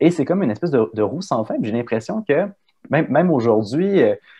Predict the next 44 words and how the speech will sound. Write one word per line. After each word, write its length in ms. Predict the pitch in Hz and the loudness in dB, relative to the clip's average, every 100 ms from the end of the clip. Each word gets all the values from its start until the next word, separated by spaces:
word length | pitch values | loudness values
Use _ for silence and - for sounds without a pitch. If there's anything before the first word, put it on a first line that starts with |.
| - | -16
on, 260 | - - - | -12 -10 -4
on 160 | 110 107 | -2 -2
essaie 180 | 101 | 0
de 80 | 147 | 0
définir 500 | 117 120 120 113 147 | 0 0 0 -2 -4
ce 40 | - | -4
qu'on 140 | 110 | -4
voit 240 | 107 131 | 0 0
sous 220 | 143 - 117 | -2 -4 -4
nos 140 | 107 | -2
yeux, 140 | 113 | 0
l'art 260 | 147 120 123 | 2 2 2
très, 180 | - 110 | -4 -2
très 180 | 147 120 | 0 0
actuel. 720 | 104 - 107 120 165 180 175 - _ _ | -4 -6 2 4 4 2 -2 -12 _ _
Euh, 240 | 95 95 - - - _ _ _ _ | 2 2 2 -6 -16 _ _ _ _
puis 80 | - | -2
on 80 | 113 | 2
n'arrive 400 | 135 143 127 - | 2 2 -2 -2
pas 280 | 143 165 147 | 2 4 4
à, 100 | - | 4
à 140 | 85 | 2
le 60 | 104 | 0
faire. 260 | - 120 104 | 0 0 -2
Parce 140 | 104 | -2
que 100 | 117 | -2
nous, 360 | 107 127 151 127 | 0 0 0 -2
d'un 240 | - 113 101 | -4 -4 -4
point 180 | 110 | -6
de 80 | 104 | -8
vue 140 | 98 123 | -6 -4
littéraire, 540 | 117 117 113 110 165 | -4 0 2 2 2
la 80 | 98 | 0
littérature, 480 | 95 107 90 175 160 | -2 -2 0 0 -2
on, 340 | - 107 - | 0 -4 -4
on 20 | |
se 80 | 113 | -6
contente 320 | 120 107 151 | -4 0 0
généralement 320 | 120 101 113 | 0 0 -2
de 60 | 147 | -4
souligner 320 | - 104 135 | -6 -2 2
l'éclatement 580 | 131 131 131 110 123 120 | 2 4 2 0 -2 -2
des 140 | 98 | -2
genres, 380 | 98 95 92 - | 0 0 0 -4